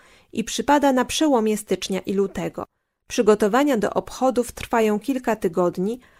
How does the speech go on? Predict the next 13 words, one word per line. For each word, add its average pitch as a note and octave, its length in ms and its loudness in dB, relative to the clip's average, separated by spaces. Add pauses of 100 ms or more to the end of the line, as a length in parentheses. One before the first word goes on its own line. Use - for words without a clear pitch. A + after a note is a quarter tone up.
(140)
a G#3+ 120 0
ich C4+ 260 -2
kulminacją B3 960 2 (340)
jest A#3 320 2
odbywająca A3 880 2
się A3+ 140 -6
w - 100 -14
pierwszy D4+ 440 -2
dzień A3+ 260 2
Nowego G#3 420 2
Roku G#3 280 0
uliczna B3 540 0
zabawa. E3+ 640 -4